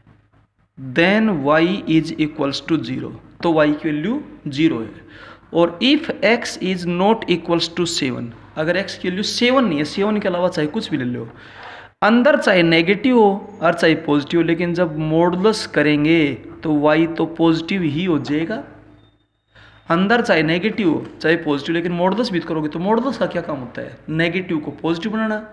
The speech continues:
positive को पॉजिटिव ही रखना। तो इसका मतलब y zero या ज़ीरो से बड़ा है,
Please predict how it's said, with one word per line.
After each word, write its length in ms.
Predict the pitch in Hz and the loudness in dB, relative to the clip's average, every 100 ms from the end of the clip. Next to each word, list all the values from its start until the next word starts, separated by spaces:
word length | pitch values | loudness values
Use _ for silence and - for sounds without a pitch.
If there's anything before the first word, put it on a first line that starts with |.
| - | -4
positive 320 | 180 160 151 | -4 -2 -6
को 100 | - | -10
पॉजिटिव 380 | - 147 147 233 | -6 -6 -4 -4
ही 40 | 220 | -4
रखना। 300 | 208 175 147 - - - - | -4 -8 -12 -16 -18 -20 -12
तो 80 | - | -6
इसका 440 | - 202 - 254 247 | -2 -2 0 2 2
मतलब 580 | 190 147 143 147 175 - - - 151 143 | 2 0 0 -2 -2 -14 -18 -14 -6 0
y 320 | 151 165 202 160 | 2 2 0 -2
zero 400 | 151 175 185 196 | 0 2 2 2
या 220 | 160 156 | 2 2
ज़ीरो 360 | 147 156 151 151 | 2 0 0 0
से 160 | - 147 | -2 -2
बड़ा 280 | 139 139 135 | 0 0 0
है, 220 | 135 | 0